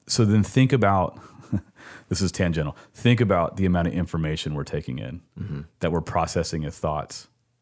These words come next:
Speaker 2: Mm-hmm.
Speaker 1: that are taking up space, that have mass,
Speaker 2: Mm.
Speaker 1: which means we're anxious 'cause we're at mass,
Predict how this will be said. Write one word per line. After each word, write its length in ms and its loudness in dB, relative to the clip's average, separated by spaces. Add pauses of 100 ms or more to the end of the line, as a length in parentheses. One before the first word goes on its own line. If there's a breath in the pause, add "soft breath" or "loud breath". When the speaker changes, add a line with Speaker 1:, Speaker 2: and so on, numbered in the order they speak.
Speaker 2:
Mm-hmm. 200 -12 (140)
Speaker 1:
that 60 0
are 60 0
taking 300 0
up 80 -2
space, 640 -4 (300)
that 100 -6
have 180 -4
mass, 500 -4 (180 loud breath)
Speaker 2:
Mm. 160 -10 (460 loud breath)
Speaker 1:
which 140 -8
means 480 2
we're 180 -2
anxious 480 -2
'cause 240 -6
we're 80 -14
at 220 -12
mass, 320 -2